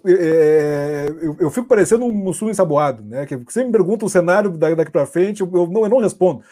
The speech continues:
Eu não respondo porque eu não consigo responder mesmo, né? O que que eu posso fazer é colocar esses, esse, esse, os ingredientes, né? Então, a gente tem esse ingrediente da Delta que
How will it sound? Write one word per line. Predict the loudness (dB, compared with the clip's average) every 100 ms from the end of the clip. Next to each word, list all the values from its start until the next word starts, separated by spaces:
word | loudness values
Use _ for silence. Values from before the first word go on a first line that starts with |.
| -20 -18 -14 -16 _ _
Eu | -2
não | 2
respondo | 2 4
porque | 4
eu |
não | 4
consigo | 2 0
responder | -2 -2 -4
mesmo, | -2 0 -2 -4 _ _
né? | -8 -2 -2 -2
O | -4
que | -2
que | 0
eu | 0
posso | 2 2 2 -4
fazer | -2 -2 -4 -10 -2
é | 2 4 2 -4 _ _ -2
colocar | 2 2 2 0 0 2
esses, | 0 0 -6 -10 _ _ -8 -4
esse, | -2 0 0
esse, | 0 0 0 -2 -2
os | -4 -2
ingredientes, | 0 -2 -4 -8 -10 -12 -16 -18 _ _ _ _ -10
né? | -8 -10 _
Então, | -2
a | -2
gente | -6 -2
tem | 0
esse | 2
ingrediente | 0 -2 0 -2
da | -4 -6
Delta | -6 -8 -12
que | -16